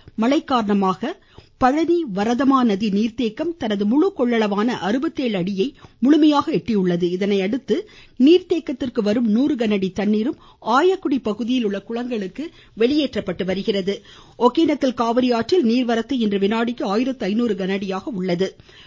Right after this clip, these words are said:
வேலூர் மாவட்டம் குடியாத்தம் மற்றும் அதனை சுற்றியுள்ள பகுதிகளில் நேற்றிரவு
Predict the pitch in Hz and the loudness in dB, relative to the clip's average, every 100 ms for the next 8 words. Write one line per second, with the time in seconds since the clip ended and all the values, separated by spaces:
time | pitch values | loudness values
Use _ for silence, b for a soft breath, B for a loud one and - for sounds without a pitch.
0 | B 214 285 311 339 254 240 254 262 233 | B -2 2 2 2 2 0 -2 -2 -2
1 | 226 262 269 269 302 220 233 220 214 220 | -2 0 0 -2 -2 -2 -2 -4 -2 -4
2 | 208 247 285 285 226 208 208 226 240 330 | -4 -6 -2 -2 -2 -4 -4 -4 -2 0
3 | 220 220 220 214 208 | 0 0 -2 -4 -4